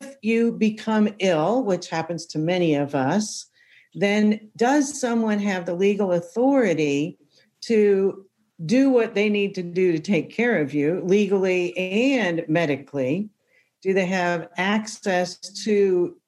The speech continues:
the finances? And are there any benefits that we could help you qualify for that will make sure that you spread your money out to last as long as possible?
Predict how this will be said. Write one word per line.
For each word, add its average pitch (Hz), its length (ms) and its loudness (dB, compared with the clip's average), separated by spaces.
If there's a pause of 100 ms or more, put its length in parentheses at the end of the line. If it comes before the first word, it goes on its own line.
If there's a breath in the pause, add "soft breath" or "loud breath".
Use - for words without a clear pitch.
the 160 140 0
finances? 165 1300 -2 (560 soft breath)
And 277 380 2
are 233 100 2
there 226 200 0
any 247 180 2
benefits 208 880 -2
that 180 240 0
we 185 140 2
could 190 220 -4
help 208 380 -2
you 190 120 -2
qualify 220 720 -2
for 147 720 -2 (320 loud breath)
that 202 180 -2
will 208 140 2
make 202 420 0
sure 226 720 0
that 185 320 -2
you 220 480 0
spread 208 460 -4
your 196 80 -2
money 196 360 0
out 180 360 -2
to 190 120 -8
last 175 380 -2
as 165 140 -8
long 165 240 -2
as 156 120 -2
possible? 131 880 -6